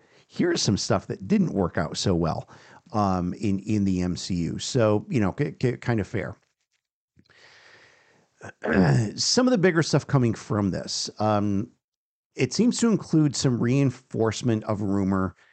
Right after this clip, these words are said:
um, that's been going on for a little while, that Kevin Feige intends a soft reboot of sorts, um, of the M C U following s-, the Secret Wars film.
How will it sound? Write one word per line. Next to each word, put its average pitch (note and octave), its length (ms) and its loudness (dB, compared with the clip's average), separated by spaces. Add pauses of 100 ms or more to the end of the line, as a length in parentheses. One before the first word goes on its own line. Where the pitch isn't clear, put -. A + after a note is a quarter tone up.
(320)
um, G2 640 0
that's - 380 -2
been E3+ 140 4
going D3 220 6
on A2 100 4
for G2+ 140 0
a A#2 40 4
little A2 160 4
while, E2+ 280 -2
that - 140 -8
Kevin C#3+ 260 2
Feige A#2 400 0
intends G#2 400 0
a - 140 -8
soft - 480 -2
reboot F#2+ 520 0
of D#2 140 -6
sorts, - 500 -6 (480)
um, G#2 320 -2
of A#2 220 0
the A#2 160 4
M A2 100 2
C - 200 -4
U F#2+ 100 2
following G2 800 0
s-, - 180 -16
the F2+ 140 -6
Secret - 320 -6
Wars F#2 200 -4
film. - 320 -8